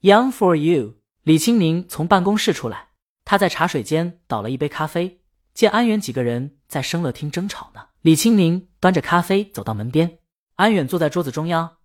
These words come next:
“哎，哥儿几个，咱们怎么说也是圈里的老人了，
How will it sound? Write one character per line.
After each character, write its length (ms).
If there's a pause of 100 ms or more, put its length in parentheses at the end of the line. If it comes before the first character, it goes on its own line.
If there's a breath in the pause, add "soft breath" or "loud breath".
(120)
“哎， 280 (200)
哥 140
儿 40
几 140
个， 280 (280)
咱 140
们 80
怎 80
么 80
说 440 (100)
也 100
是 100
圈 160
里 60
的 100
老 160
人 160
了， 220